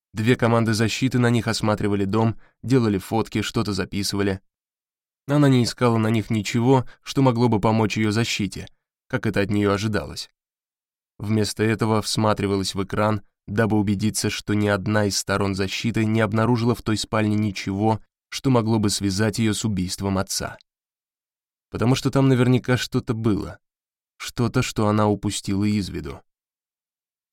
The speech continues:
Пол, испещрённый множеством разных отпечатков ног, большое рыжее пятно на голом матрасе. Ничего, что отличало бы её от другой обвиняемой, что касается кровавых следов.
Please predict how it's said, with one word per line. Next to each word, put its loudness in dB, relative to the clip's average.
Пол, 4
испещрённый 0
множеством 0
разных -2
отпечатков -6
ног, -2
большое -2
рыжее 0
пятно -2
на -2
голом -2
матрасе. -6
Ничего, 2
что 0
отличало 2
бы 2
её 2
от -2
другой 2
обвиняемой, 0
что -2
касается -2
кровавых -2
следов. -4